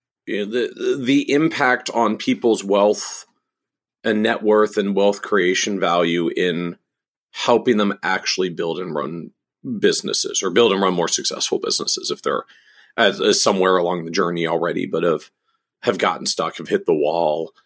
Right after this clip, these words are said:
You know, it, it's, it's one of these things I've, I've long observed within our industry in, in general, and just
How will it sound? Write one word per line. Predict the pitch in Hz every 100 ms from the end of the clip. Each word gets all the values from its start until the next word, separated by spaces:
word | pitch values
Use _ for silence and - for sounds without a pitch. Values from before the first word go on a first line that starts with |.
| _ _
You | - 110
know, | 104
it, | -
it's, | - 107 - - - _ _ _ - _ _ _ _ _ -
it's | 135 127
one | 143
of | 139
these | 123 -
things | 123 107
I've, | 104 87 -
I've | 98 92
long | 101 95 98 98
observed | 87 104 92 87
within | 87 87
our | 85
industry | 90 87 - 98 82
in, | 76 69 -
in | 113 95
general, | 85 90 92 87 82
and | 82
just | 80 -